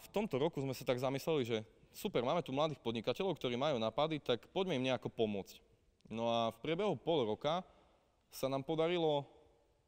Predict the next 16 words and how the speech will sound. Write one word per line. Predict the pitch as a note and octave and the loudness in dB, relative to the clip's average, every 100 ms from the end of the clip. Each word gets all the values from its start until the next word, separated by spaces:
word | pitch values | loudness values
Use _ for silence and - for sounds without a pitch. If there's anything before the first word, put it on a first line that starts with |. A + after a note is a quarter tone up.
| - _ _ _ _ _ _ _ _ - - | -20 _ _ _ _ _ _ _ _ -18 -4
v | |
radnici | A#2 C3 D3+ E3+ | 2 2 2 -4
Starého | D3+ D3 C#3+ D3 | -2 0 2 2
Mesta, | B2 C3 E3+ - | 0 -2 -2 -2
čo | B2+ | -2
je | B2+ | -2
zase | C#3 C#3 | -2 -4
kúsok | C#3+ - G#2 G#2+ | -6 -4 -4 -2
odtiaľto, | D#3+ E3 F#3+ F3 F3 - _ _ - | 0 -2 0 -2 -2 -10 _ _ -10
a, | G#2 G#2+ G#2+ A2 | -4 0 0 0
vy-, | A#2+ C3+ B2+ | 0 -4 -4
vybudovať | C#3 D3 D3+ D#3+ B2+ - - | -2 0 2 4 4 2 -2
prvé | E3 D#3+ B2+ A#2 | 0 4 6 4
východoslovenské | B2+ - C3+ - D3+ D#3+ A2 | 2 -2 -2 -2 -2 -2 -4
startup | - G#2+ A2 | -2 -2 -2
centrum, | - A2+ G#2+ D#3 | -2 -4 -4 -6